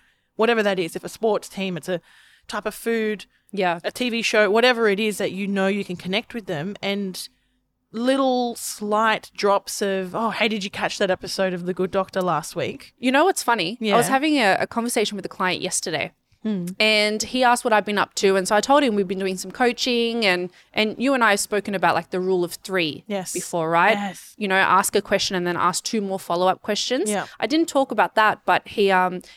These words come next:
Speaker 2: he shared some examples of communication styles and it
Speaker 1: Mm-hmm.
Speaker 2: was really similar and it was a really good tip. And you just did it actually.
Speaker 1: Oh, yeah.
Speaker 2: But to be able to find out more in deep dive, he
Speaker 1: Mm-hmm.
Speaker 2: asked follow-up questions that start with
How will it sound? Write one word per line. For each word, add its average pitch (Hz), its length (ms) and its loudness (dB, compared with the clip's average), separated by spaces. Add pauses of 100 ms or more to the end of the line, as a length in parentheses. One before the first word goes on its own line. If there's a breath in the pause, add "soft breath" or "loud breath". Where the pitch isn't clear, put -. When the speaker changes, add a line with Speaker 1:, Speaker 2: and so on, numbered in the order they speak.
Speaker 2:
he 247 260 0
shared 190 440 2
some 190 220 0
examples 175 760 -2
of - 200 -6
communication 196 720 -2
styles 170 360 0
and 202 100 2
it 208 40 -2
Speaker 1:
Mm-hmm. 214 60 -2
Speaker 2:
was 196 140 -2
really 226 240 2
similar 190 360 0
and 190 100 -2
it 214 40 0
was 208 100 0
a 208 60 2
really 240 180 2
good 196 200 -2
tip. - 240 2 (220 loud breath)
And 208 200 0
you 254 80 2
just 240 180 -2
did 254 140 0
it 185 80 2
actually. - 460 -2
Speaker 1:
Oh, 269 80 0
yeah. 247 320 0
Speaker 2:
But - 300 4
to 247 100 0
be 226 80 4
able 233 160 4
to 254 60 4
find 208 420 0
out 185 180 4
more 196 300 0
in 180 140 -2
deep 170 260 -4
dive, 190 480 4 (160 soft breath)
he 202 220 -2
Speaker 1:
Mm-hmm. - 120 2
Speaker 2:
asked 233 260 0
follow-up 190 420 2
questions 180 560 -2
that 170 160 2
start - 320 -2
with 175 340 -4